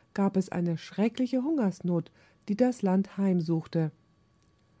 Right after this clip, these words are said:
Nun stellen wir gleich mal die Frage, wer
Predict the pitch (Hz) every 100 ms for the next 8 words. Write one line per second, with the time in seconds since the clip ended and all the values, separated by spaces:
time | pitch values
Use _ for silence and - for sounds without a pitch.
0 | _ _ _ - 285 311 - 196 202 208
1 | 240 190 170 175 196 196 226 - 180 165
2 | 160 160 - _ _ _ _ - _ -
3 | 160 175 170 208